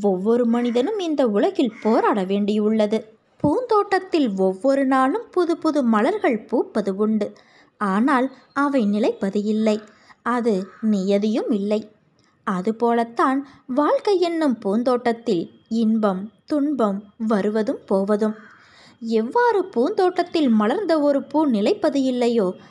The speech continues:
அதே போலத்தான் வாழ்க்கையும். வாழ்க்கையில் உங்களுக்கு அழுவதற்கு நூறு காரணங்கள் இருந்தாலும், சிரிப்பதற்கு என்னிடம் ஆயிரம் காரணங்கள் இருக்கிறது என்று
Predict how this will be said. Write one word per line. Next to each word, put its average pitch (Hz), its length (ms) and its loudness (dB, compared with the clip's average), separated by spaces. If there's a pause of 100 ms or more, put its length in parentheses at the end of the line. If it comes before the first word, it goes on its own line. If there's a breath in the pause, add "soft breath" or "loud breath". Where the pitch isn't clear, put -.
(160 loud breath)
அதே 220 300 0
போலத்தான் 269 640 -2
வாழ்க்கையும். 208 600 -2 (640 loud breath)
வாழ்க்கையில் 349 640 2
உங்களுக்கு 285 520 0 (100)
அழுவதற்கு 302 680 -2
நூறு 214 440 0
காரணங்கள் 302 600 0
இருந்தாலும், 262 600 2 (400 loud breath)
சிரிப்பதற்கு 339 840 0
என்னிடம் 233 500 0 (380 loud breath)
ஆயிரம் 247 460 0
காரணங்கள் 330 600 0
இருக்கிறது 285 560 0
என்று 254 300 0